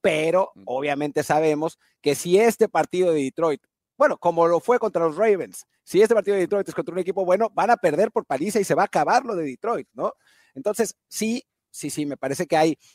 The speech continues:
Speaker 1: hay una, una lección seria que, que aprender. Pregunta la producción, ¿dónde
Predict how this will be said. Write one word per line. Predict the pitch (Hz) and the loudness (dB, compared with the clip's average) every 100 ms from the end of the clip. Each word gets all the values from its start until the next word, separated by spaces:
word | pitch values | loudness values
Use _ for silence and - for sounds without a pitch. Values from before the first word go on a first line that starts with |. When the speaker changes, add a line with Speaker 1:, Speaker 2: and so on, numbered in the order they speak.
| _ _ | _ _
Speaker 1:
hay | - 113 151 175 175 | -6 -4 -2 -4 -6
una, | 175 170 156 139 | -2 0 0 -2
una | 170 190 | -2 -2
lección | 170 147 - 175 190 180 - _ _ _ | -2 -4 -2 0 0 0 -12 _ _ _
seria | - - 160 220 220 156 | -18 0 2 2 2 0
que, | - 127 117 110 _ | 0 -6 -4 -6 _
que | 135 123 | -2 -2
aprender. | 117 127 120 135 175 - _ _ - _ | -2 -2 -2 0 0 -2 _ _ -20 _
Pregunta | 131 127 170 170 | -4 -4 -4 -4
la | |
producción, | 147 143 123 170 | -2 -6 -4 -4
¿dónde | 156 180 202 | 0 0 2